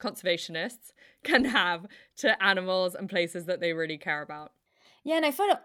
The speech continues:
Speaker 2: what was really interesting about that point as well is the fact that she was saying lots of people didn't really know the species, like local people from the area. And I find that to be, you know, it's true in so many different instances, which is something that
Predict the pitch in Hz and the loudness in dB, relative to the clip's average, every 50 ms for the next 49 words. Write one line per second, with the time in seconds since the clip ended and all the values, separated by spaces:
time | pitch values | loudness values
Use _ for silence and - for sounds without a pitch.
0 | _ - 233 247 269 254 294 277 254 247 277 254 254 254 254 269 262 277 262 247 | _ -6 2 4 6 6 6 6 4 2 0 0 -2 -2 -2 -4 -4 -4 -2 -2
1 | 233 214 214 214 - - - 240 240 233 233 220 202 208 220 220 208 196 190 190 | 0 0 0 -2 -4 -4 -4 -4 -4 -4 -4 -6 -4 -2 0 2 2 2 2 0
2 | 196 196 190 190 185 190 - - - _ _ _ - 226 214 - 254 247 233 202 | 0 0 0 0 -2 -4 -6 -10 -16 _ _ _ -8 -8 -2 0 2 0 2 0
3 | 220 185 - - - - 226 220 208 214 233 226 214 196 165 196 208 208 208 226 | -2 -2 -2 -4 -6 -4 -2 -2 -2 0 -2 -2 -2 -2 -2 -4 -6 -6 -10 -10
4 | 202 208 196 196 180 196 190 202 202 202 202 202 202 196 196 196 202 208 214 214 | -6 -4 -4 -2 -2 -4 -4 -2 -2 -2 -2 -2 -2 0 0 0 0 0 0 -2
5 | 214 - 233 233 226 - - 294 302 262 233 196 - - 214 208 208 214 196 180 | -2 -4 -4 -6 -6 -4 -4 -4 -2 -2 -2 -2 -2 0 -2 -2 0 0 -2 -2
6 | 175 175 175 - - - - 165 170 165 - 185 185 175 180 180 190 190 190 175 | -2 -2 -4 -8 -12 -8 -6 -6 -6 -6 -6 -6 -6 -4 -2 -2 -2 -2 0 0
7 | 127 90 95 104 - - - - - - - - 220 226 233 233 226 - 262 262 | 0 0 -2 -2 -4 -8 -12 -20 -20 -20 -8 -4 0 0 0 0 0 -2 -2 -2
8 | 262 247 240 - - - - - 220 214 208 208 202 196 196 - - - - - | 0 0 -2 -2 -4 -8 -10 -8 -6 -4 -4 -2 -2 -2 -4 -4 -6 -10 -16 -8
9 | - 240 269 262 240 196 - - - - - 254 262 262 247 233 220 - - 240 | -6 -2 0 0 0 0 0 -4 -6 -6 -4 -2 -2 -2 -2 -2 -2 -2 -2 0
10 | 233 226 220 214 208 208 208 202 202 185 190 208 208 - 190 190 208 220 214 - | 0 0 0 -2 -2 -2 -2 -4 -4 -4 -4 -6 -6 -4 -6 -4 -4 -4 -6 -6
11 | 190 185 175 - - 160 160 165 175 175 175 170 - - - - _ _ _ _ | -8 -8 -6 -4 -4 -4 -4 -4 -4 -4 -4 -4 -4 -6 -8 -10 _ _ _ _
12 | _ _ _ _ _ _ _ _ _ - 240 240 240 - 302 285 294 262 262 - | _ _ _ _ _ _ _ _ _ 4 4 4 6 2 0 0 -2 -4 -2 -2
13 | 233 220 208 202 185 190 180 175 165 - - | 0 0 0 0 0 2 2 4 2 2 -2